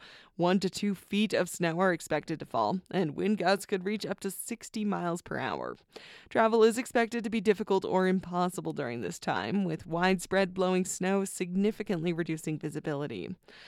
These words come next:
Strong winds could cause tree damage, and wind chills could be as low as twenty-five degrees below zero.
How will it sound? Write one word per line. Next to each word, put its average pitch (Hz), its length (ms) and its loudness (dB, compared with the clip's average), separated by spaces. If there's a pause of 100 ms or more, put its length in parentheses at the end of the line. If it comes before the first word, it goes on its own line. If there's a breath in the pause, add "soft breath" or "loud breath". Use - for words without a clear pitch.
(120)
Strong 180 360 4
winds 175 240 2
could 160 220 -4
cause 151 320 -2
tree 226 260 0
damage, 190 460 2
and 165 200 -2
wind 220 220 2
chills 190 340 -4
could 180 160 -4
be 175 100 -4
as 165 140 -6
low 165 160 -2
as 160 120 -6
twenty-five 190 600 -4
degrees 180 380 -2
below 175 300 -2
zero. 170 580 0